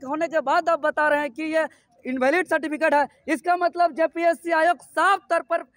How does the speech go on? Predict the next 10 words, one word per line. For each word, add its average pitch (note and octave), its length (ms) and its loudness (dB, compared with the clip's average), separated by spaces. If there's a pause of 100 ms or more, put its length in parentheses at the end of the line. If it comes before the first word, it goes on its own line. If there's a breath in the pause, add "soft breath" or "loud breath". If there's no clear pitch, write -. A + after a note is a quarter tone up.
(200)
किसी F4 240 -4
भी F4 80 -4
प्रकार D#4 360 -4
का D#4 180 -2
सर्टिफिकेट D4 580 -4
का C#4+ 140 2
स्क्रूटनी C4+ 440 -10
नहीं A#3+ 200 -10
किया G3+ 220 -8
है। D#3 200 -14